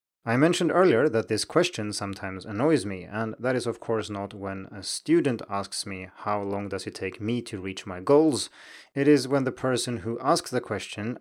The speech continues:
assumes that languages are only useful for a very narrow set of reasons. So, for example, in the debate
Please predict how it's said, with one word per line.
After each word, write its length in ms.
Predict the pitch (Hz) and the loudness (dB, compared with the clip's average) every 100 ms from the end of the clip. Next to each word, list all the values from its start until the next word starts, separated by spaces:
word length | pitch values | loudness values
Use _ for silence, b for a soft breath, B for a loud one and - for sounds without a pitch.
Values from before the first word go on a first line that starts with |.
| - | -4
assumes 560 | 107 - 123 139 143 | -2 -2 0 0 0
that 240 | 127 110 104 | 0 -2 0
languages 580 | 110 135 131 117 117 | 0 0 0 -2 0
are 160 | 113 110 | 0 0
only 320 | 123 127 127 | 0 0 0
useful 540 | 110 104 110 - 104 107 | -2 -2 -2 -4 -4 -6
for 220 | - 110 | -4 -6
a 160 | - 107 | -4 -4
very 500 | 95 120 120 113 110 | 2 4 6 4 2
narrow 540 | 101 95 104 101 101 | -4 -2 -2 0 -4
set 400 | 98 - 98 92 - | -4 -4 -6 -8 -12
of 260 | 95 92 - | -12 -12 -6
reasons. 580 | 107 113 92 87 - - _ _ _ _ - | -2 -2 -4 -10 -10 -12 _ _ _ _ -8
So, 220 | - 131 | -2 2
for 160 | 151 | 6
example, 480 | 151 131 131 143 165 | 8 8 6 8 6
in 220 | - 113 | 4 -4
the 80 | 104 | -2
debate 520 | 101 104 117 120 - | 0 2 4 4 -2